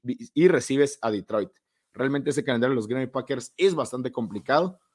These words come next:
pero por lo que vi que le puedes hacer a un equipo como los Dallas Cowboys, que era bastante complicado, si eres capaz de mantener eso, le puedes ganar a cualquier equipo en esta liga de la N F L. Y bueno,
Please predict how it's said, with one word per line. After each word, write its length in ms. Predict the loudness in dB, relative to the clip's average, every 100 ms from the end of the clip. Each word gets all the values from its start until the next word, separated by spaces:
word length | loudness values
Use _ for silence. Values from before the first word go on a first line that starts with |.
| _ _ _ -4
pero 240 | -4 -2
por 160 | -2 0
lo 120 | 0
que 120 | -2
vi 120 | -2
que 120 | -4
le 60 | -6
puedes 240 | -2 -4
hacer 220 | -4 -6 -6
a 40 |
un 80 | -6
equipo 180 | -8 -8
como 180 | -8
los 100 | -6
Dallas 280 | -4 -6 -6
Cowboys, 380 | -4 -4 -4 -6
que 120 | -2
era 120 | 2
bastante 360 | 2 0 -4 -6
complicado, 680 | -6 -8 -6 0 0 -2 -8 _ _ _ _
si 140 | -2
eres 140 | -2 -2
capaz 260 | -4 -6
de 60 | -6
mantener 380 | -6 -6 -4 -2
eso, 320 | -2 -6 -10 -14
le 120 | -8
puedes 180 | -6 -6
ganar 220 | -6 -6
a 100 | -6
cualquier 640 | -8 -8 -4 0 0 0 -10
equipo 520 | -14 -8 -10 -8 -10 -8
en 120 | -10
esta 220 | -6 -4
liga 340 | -4 -4 -6 -8 -6
de 180 | 0 0
la 160 | 0
N 140 | -2 -6
F 180 | -10 -14
L. 160 | -16 _ _ _ _ _ -20 -20 -20 _ _ _
Y 60 | 4
bueno, 260 | 6 6